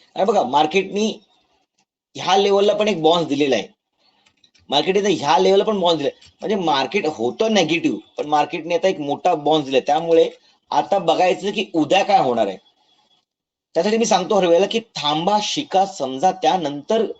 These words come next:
ट्रेड करा. मार्केटमध्ये कंटिन्युअस निगेटिव्ह न्यूज आहेत, ज्या ता-, तात्याने पंचवीस टक्केचा टॅरिफ लावलाय, त्याच्यानंतर खूप काही गोष्टी व्हायरल झालेल्या आहेत.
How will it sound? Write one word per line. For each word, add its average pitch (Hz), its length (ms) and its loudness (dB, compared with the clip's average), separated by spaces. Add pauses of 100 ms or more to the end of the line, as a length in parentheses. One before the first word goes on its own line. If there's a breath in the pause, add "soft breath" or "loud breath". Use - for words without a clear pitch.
(960)
ट्रेड 165 200 -2
करा. 120 180 -2 (800 soft breath)
मार्केटमध्ये 196 540 0 (180)
कंटिन्युअस 202 480 0
निगेटिव्ह 170 440 0
न्यूज 160 240 0
आहेत, 117 100 0 (1700)
ज्या 165 140 2 (100)
ता-, 165 120 4 (120)
तात्याने 180 320 2
पंचवीस 165 420 0 (240)
टक्केचा 160 280 -2
टॅरिफ 151 360 2
लावलाय, 147 280 2
त्याच्यानंतर 151 420 -2
खूप 156 200 -6
काही 170 120 0
गोष्टी 151 240 -2
व्हायरल 139 360 4
झालेल्या 135 340 0
आहेत. 123 120 0